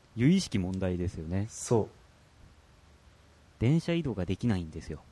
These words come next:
Speaker 2: うん。まあ、してる人もいるだろうけどね。と-、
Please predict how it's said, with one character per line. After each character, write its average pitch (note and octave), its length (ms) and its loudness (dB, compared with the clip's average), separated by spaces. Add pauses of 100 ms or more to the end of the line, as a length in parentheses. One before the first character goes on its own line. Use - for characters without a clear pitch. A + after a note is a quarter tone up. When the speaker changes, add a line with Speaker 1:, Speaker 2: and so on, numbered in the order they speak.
(200)
Speaker 2:
う A2+ 60 0
ん。 F#2+ 200 0 (880)
ま A2 120 2
あ、 - 20 2
し - 120 -6
て D#3 120 6
る D3+ 80 6
人 D3+ 180 2
も A2+ 100 4
い G2+ 140 2
る C3 200 8
だ G#2+ 140 4
ろ F#2+ 80 2
う F2+ 60 -4
け - 120 -12
ど F2 100 -6
ね。 A#2 300 -2
と-、 B2 260 2